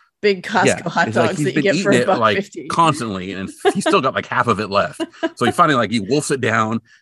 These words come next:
Speaker 2: he grabs all his stuff, and he heads out. And Vincenzo sees him leaving. He's like, "Hey, where you, where you going? Where you going?" He gets no answer. But then as Kolchak's running out, the waiter from Manny's arrives with a plate of food. So Vincenzo's, like, trying to, like,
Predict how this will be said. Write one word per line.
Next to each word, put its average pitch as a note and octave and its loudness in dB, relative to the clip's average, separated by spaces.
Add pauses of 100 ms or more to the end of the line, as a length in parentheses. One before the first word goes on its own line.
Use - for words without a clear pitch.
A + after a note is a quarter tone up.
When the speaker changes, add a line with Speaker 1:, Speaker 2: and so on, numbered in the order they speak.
Speaker 2:
he A2 -8
grabs B2 0
all B2+ 0
his A#2+ 0
stuff, B2 0
and - -10
he A#2+ -14
heads A#2+ -2
out. F2 -4 (340)
And F2+ -10
Vincenzo E3+ 0
sees E3 -2
him B2 4
leaving. D#3+ 0
He's C3+ 0
like, C3 -2
"Hey, C4 4
where D4+ 0
you, D4+ -2
where D#4+ -4
you D#4+ -4
going? C#4+ 4
Where C#4 -2
you D4+ -4
going?" C4 -2 (240)
He F#2+ -10
gets A#2+ -4
no C3 0
answer. D3 -4 (220)
But G2 -6
then G#2+ 0
as G2 -4
Kolchak's A2 -2
running G#2+ 0
out, B2 2 (260)
the F#2+ -6
waiter G#2 -2
from F#2+ -4
Manny's A2 -2
arrives F#2 -6
with E2+ -12
a D#2+ -14
plate G2+ -4
of E2 -14
food. A#2+ -2 (240)
So A2 -8
Vincenzo's, C3 0
like, G#2 0
trying A2+ 0
to, G#2 0
like, G2 -4